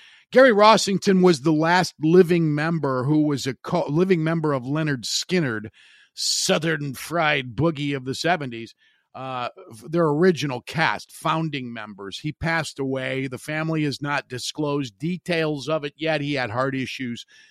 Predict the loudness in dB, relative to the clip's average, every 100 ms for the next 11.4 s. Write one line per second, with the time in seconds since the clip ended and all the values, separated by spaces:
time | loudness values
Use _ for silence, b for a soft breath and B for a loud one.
0 | b b b _ -16 -6 0 0 2 0
1 | 0 -2 -4 -2 -2 -2 -6 -6 -6 -8
2 | -6 -4 -6 -6 -10 -8 -8 -4 -6 -6
3 | _ b b b b _ _ -2 -2 0
4 | 2 2 4 6 6 6 2 0 2 2
5 | 0 -2 -6 -4 -2 0 2 2 0 -2
6 | -2 -4 -4 -8 -4 0 2 0 0 -2
7 | -4 -8 _ _ _ -4 -4 -2 -2 0
8 | 0 0 -2 -2 -4 -6 -4 0 0 0
9 | -2 -2 -2 -2 -2 -4 -8 -8 -8 -10
10 | -16 -12 -4 -2 0 -2 -4 -4 -4 -4
11 | -4 -2 -4